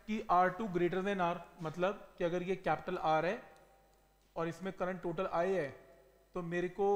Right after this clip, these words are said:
आर टू distance पे निकालना है करंट। ये तो इनफाइनाइट वायर का सीधा formula लगेगा, B is equal to mu naught by four pi, two into I divided by आर two, this is the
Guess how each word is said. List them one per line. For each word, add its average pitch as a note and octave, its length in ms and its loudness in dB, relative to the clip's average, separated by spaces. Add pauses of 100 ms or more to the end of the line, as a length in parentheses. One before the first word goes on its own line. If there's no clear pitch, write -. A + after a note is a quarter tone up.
(440)
आर E3 160 2
टू G#3+ 180 -6
distance F3+ 380 -8
पे G#3 140 -8
निकालना F3 400 -2
है E3+ 60 -4
करंट। F3+ 240 -4
ये A3+ 60 -6
तो C#4+ 80 -8
इनफाइनाइट G3 500 -4
वायर G#3 160 -2
का G3+ 100 -4
सीधा F3+ 280 -4
formula F3 340 -6
लगेगा, D3 340 -4
B E3+ 180 -6
is F3+ 60 -10
equal F3+ 260 -6
to F#3+ 60 -2
mu E3+ 180 -6
naught F3 220 -2
by F3+ 100 6 (720)
four E3 140 0 (120)
pi, C3+ 100 -2 (380)
two G#3+ 160 -4 (260)
into F#3+ 240 -4 (120)
I F3+ 120 6 (200)
divided E3 420 2
by E3+ 100 4 (100)
आर D3+ 160 2
two, E3 120 -4
this D3 240 -6
is D3+ 80 -6
the D3+ 80 -6